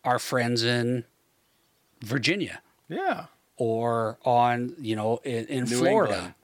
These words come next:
Speaker 2: Flo-,
Speaker 1: New
Speaker 2: oh.
Speaker 1: England. Right, yeah,
Speaker 2: No,
Speaker 1: Florida.
Speaker 2: Florida, that's a whole different story.
Speaker 1: Right. They're, they, they can sell their hops wet, sorry. But let's say our
Speaker 2: <laughs> 'Cause
Speaker 1: friends in,
Speaker 2: everything's gonna be
Speaker 1: let's
Speaker 2: wet.
Speaker 1: say our friends in Virginia, Doctor Holly. So if we talk about that, where their air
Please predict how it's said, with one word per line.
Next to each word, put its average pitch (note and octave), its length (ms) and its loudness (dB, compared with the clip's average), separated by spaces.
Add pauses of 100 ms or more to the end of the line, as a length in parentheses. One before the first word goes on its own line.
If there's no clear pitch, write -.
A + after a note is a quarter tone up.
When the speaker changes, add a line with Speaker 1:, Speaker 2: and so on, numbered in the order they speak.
Speaker 2:
Flo-, C3 280 0
Speaker 1:
New C#3+ 140 2
Speaker 2:
oh. D#3+ 120 6
Speaker 1:
England. E3 340 -2
Right, C3 240 -8
yeah, B2 160 -4
Speaker 2:
No, E3 140 6
Speaker 1:
Florida. E3 220 4
Speaker 2:
Florida, G#3 360 6
that's D3+ 240 4
a D3+ 100 4
whole C#3 220 2
different A#2+ 300 2
story. A#2 220 4
Speaker 1:
Right. G#2+ 220 2
They're, D3+ 180 4
they, D3 340 0 (140)
they C3+ 120 2
can B2+ 160 -4
sell A#2+ 180 0
their G2+ 100 -2
hops G2+ 240 -4
wet, G2 200 -4
sorry. F#2 280 -2 (240)
But D3+ 120 4
let's E3+ 160 2
say F#3 180 4
our E3 60 4
Speaker 2:
<laughs> D3 40 0
'Cause - 60 -8
Speaker 1:
friends D#3+ 240 4
in, F3+ 60 4
Speaker 2:
everything's D3+ 360 0
gonna A#2+ 160 -4
be G#2+ 120 -4
Speaker 1:
let's F#2+ 60 0
Speaker 2:
wet. E3 140 4
Speaker 1:
say F3 180 4
our D3+ 100 2
friends D3 300 0
in C#3 120 -2
Virginia, B2 500 0
Doctor G2+ 340 -2
Holly. G2+ 340 -2 (220)
So C3 600 2 (220)
if C3 180 -2
we C3 140 0
talk E3 320 -2
about B2 480 0 (720)
that, D3 340 0
where B2+ 180 -2
their A#2+ 320 0
air C#3+ 480 2